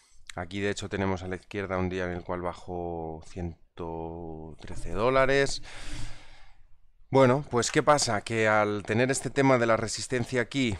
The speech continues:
más las noticias, más todo un poco la situación en la que estamos, está muy sensible el oro y en cualquier momento ha tenido, está teniendo una reacción,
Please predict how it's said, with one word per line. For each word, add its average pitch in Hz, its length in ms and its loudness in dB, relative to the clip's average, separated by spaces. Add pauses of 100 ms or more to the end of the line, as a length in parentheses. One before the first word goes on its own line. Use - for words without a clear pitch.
más 113 320 6
las 101 200 0
noticias, 104 640 -2
más 107 320 4
todo 110 200 -2
un 107 100 0
poco 107 260 -2
la 101 120 0
situación 107 480 -2
en 107 120 2
la 107 80 0
que 104 80 -4
estamos, 113 640 2 (1000)
está 113 220 2
muy 117 160 6
sensible 117 460 0
el 127 100 2
oro 123 200 4
y 117 60 4
en 110 80 2
cualquier 101 340 -4
momento 117 640 4 (460)
ha 98 80 -6
tenido, 101 320 2
está 95 180 -6
teniendo 104 240 2
una 104 120 4
reacción, 104 640 0